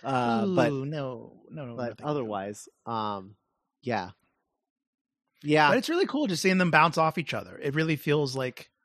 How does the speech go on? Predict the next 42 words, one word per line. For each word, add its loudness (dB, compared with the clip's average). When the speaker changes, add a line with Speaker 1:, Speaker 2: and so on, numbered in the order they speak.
Speaker 2:
for 0
the -2
first, 0
yeah, 4
everyone 4
just -4
feels 0
really 4
alive 0
in -6
those -8
scenes -12
where -8
they're -8
all -8
just -10
like, -10
"Okay, -2
how 2
do 2
we 0
solve 4
this 0
problem?" -2
Speaker 1:
Yeah. 6
And -2
so 10
they, 8
uh, 6
they 4
pour 4
a 4
bunch 0
of -2
blood 6
in 2
a 0
blood 6
packet 0
into -2
a 0
cup 2